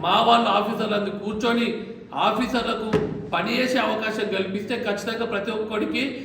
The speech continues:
రేషన్ కార్డు ఇచ్చే బాధ్యత కాంగ్రెస్ పార్టీ తీసుకుంటుందని చెప్పి మీకు తెలియజేస్తున్నాం. రెచ్చగొట్టే ప్రయత్నం చేసి ప్రజల్ని ఇబ్బంది గురియకు. నువ్వు రెచ్చగొట్టడం వల్ల అక్కడక్కడ ప్రజా పాల్-, పాలన ఏవైతే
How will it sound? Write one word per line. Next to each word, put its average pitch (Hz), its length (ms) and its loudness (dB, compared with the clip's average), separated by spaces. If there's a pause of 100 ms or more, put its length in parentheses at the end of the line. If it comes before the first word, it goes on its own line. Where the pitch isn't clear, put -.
(240)
రేషన్ 226 440 2
కార్డు 220 260 0 (200)
ఇచ్చే 214 200 -4 (160)
బాధ్యత 208 360 2 (520)
కాంగ్రెస్ 208 520 2
పార్టీ 202 280 0 (180)
తీసుకుంటుందని 202 680 -2
చెప్పి 190 220 -4
మీకు 185 180 -4
తెలియజేస్తున్నాం. 170 640 -4 (640)
రెచ్చగొట్టే 247 640 4
ప్రయత్నం 220 380 0
చేసి 220 300 0 (440)
ప్రజల్ని 233 420 4
ఇబ్బంది 214 380 0
గురియకు. 202 400 4 (380)
నువ్వు 226 240 2
రెచ్చగొట్టడం 240 600 2 (100)
వల్ల 214 160 2 (540)
అక్కడక్కడ 220 440 0 (540)
ప్రజా 190 280 4 (140)
పాల్-, 226 280 0 (200)
పాలన 208 320 0
ఏవైతే 214 420 2